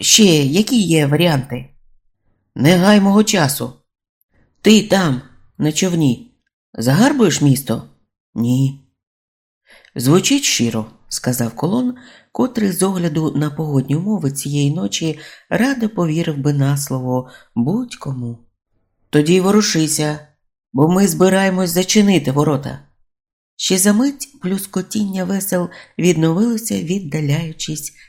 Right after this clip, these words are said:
за течією. "Гадаєш, достатньо було просто поставити йому це питання?" поцікавився Гнобс. "Ну, а кому ж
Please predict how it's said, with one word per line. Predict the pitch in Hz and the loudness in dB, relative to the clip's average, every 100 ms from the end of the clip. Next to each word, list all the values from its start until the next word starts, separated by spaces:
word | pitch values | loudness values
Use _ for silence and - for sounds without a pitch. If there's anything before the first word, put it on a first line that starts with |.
| _ | _
за | - 120 139 | -8 -6 -6
течією. | 139 135 139 - 123 117 117 123 123 _ _ _ _ - | -6 -10 -8 -10 -10 -10 -12 -12 -16 _ _ _ _ -6
"Гадаєш, | 120 127 139 147 135 | -2 0 0 -2 -2
достатньо | 131 143 160 196 226 | -2 -2 -4 -4 -4
було | 220 180 139 | -2 -2 -2
просто | 151 127 - 123 - _ _ | -2 -4 -4 -10 -10 _ _
поставити | 160 170 160 127 123 135 | -6 -2 -2 -2 -4 -2
йому | 139 127 | -2 -2
це | 120 123 | -4 -4
питання?" | 123 139 127 117 117 - _ _ _ _ | -6 -6 -6 -8 -10 -16 _ _ _ _
поцікавився | 156 - 139 123 120 120 127 | -4 -2 -4 -4 -4 -4 -4
Гнобс. | 120 113 107 - - _ _ _ _ _ - | -4 -4 -6 -12 -14 _ _ _ _ _ 0
"Ну, | 143 143 143 147 - _ _ _ _ - | 4 6 6 2 -6 _ _ _ _ -4
а | 135 | 0
кому | 160 165 135 | 2 2 0
ж | 120 | -2